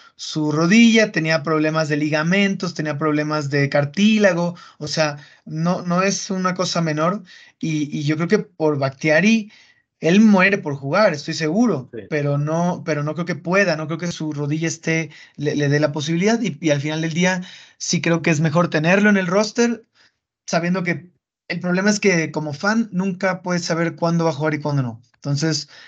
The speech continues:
Speaker 1: cuando juegue, prefiero que juegue, y el problema es que no se sabe cuándo, cuántos juegos te va a poder dar. Eh,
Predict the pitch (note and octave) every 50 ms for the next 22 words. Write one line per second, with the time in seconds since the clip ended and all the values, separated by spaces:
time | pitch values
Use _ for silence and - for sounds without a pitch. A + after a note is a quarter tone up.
0 | - - - _ _ _ _ - C#3 C#3+ D3 C#3+ G3 G#3+ A3+ A3+ A3+ - F3 D3+
1 | D3 D#3+ D#3+ D#3 C#3 C3+ B2 E3 E3+ F3+ F#3+ G#3+ A3+ - _ _ _ _ _ -
2 | C#3 C#3 C3+ C3+ C3 C3 B2+ A#2+ - - - C#3 C3+ B2+ C3 C3+ C#3 C#3+ D3+ C#3+
3 | - D3+ C3+ C#3 C#3+ C#3+ D3 C#3 C3+ C#3+ C#3+ C#3+ C#3+ D3 - C#3+ C#3+ C#3+ C#3+ C#3
4 | C#3 C#3+ D3 - _ - F3+ E3 D3 E3 E3 - - - E3 D#3+ D#3 D3+ - D3+
5 | C#3+ C#3+ C#3+ D#3 D3 C#3+ C3+ B2+ B2 A#2+ A#2 A#2 - _ _ _ _ - - -
6 | - - - - - _ _ _ - - C#3 C#3+ C#3+ C#3+ C#3+ C#3+ C#3+ C#3+ C#3+ C#3+
7 | C#3+